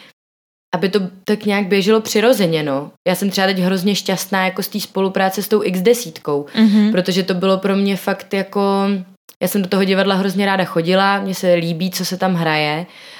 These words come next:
Speaker 1: a byli mi vždycky hrozně sympatický všichni ty jako lidi, co tam jsou. A ráda jsem tam chodila na představení a pak, když jsem dostala šanci tam jako jednou zaskočit za, za nemo-, nemocnou, eh, herečku, což mi
Speaker 2: Mhm.
Speaker 1: přijde, že je takový jako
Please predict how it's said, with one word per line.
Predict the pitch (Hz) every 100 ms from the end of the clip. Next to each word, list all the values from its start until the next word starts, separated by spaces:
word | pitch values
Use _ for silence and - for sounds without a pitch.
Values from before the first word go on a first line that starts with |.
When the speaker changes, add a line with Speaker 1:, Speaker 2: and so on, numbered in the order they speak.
| - -
Speaker 1:
a | 175 170 170 - 160 175
byli | 185 185
mi | 185
vždycky | 185 185 185
hrozně | 175 180 180
sympatický | 180 175 175 - -
všichni | 175 180 - 180
ty | 175 185 180 180
jako | 175 196
lidi, | 196 165 170
co | 170
tam | 165 160
jsou. | - 156 147 175 - - - - - -
A | 175 170 170
ráda | 175 175
jsem | 175 185
tam | 185
chodila | 190 185
na | 196
představení | 175 - 175 180 175 185
a | 190
pak, | 180
když | 175
jsem | 185 185
dostala | 180 196 190
šanci | 185 180 185
tam | 175 180
jako | 185
jednou | 196 175 185 196
zaskočit | 185 - 170 - 165 165 - - - - -
za, | 175 180 175 -
za | 175 170 170 170
nemo-, | 175 180 185
nemocnou, | 190 180 175 - 185 180 185 180 -
eh, | 185 180
herečku, | 180 175 180 - 165 160 170
což | 247 240
mi | 226
Speaker 2:
Mhm. |
Speaker 1:
přijde, | 214 185 185
že | 170
je | 175
takový | 180 180 175 175
jako | 165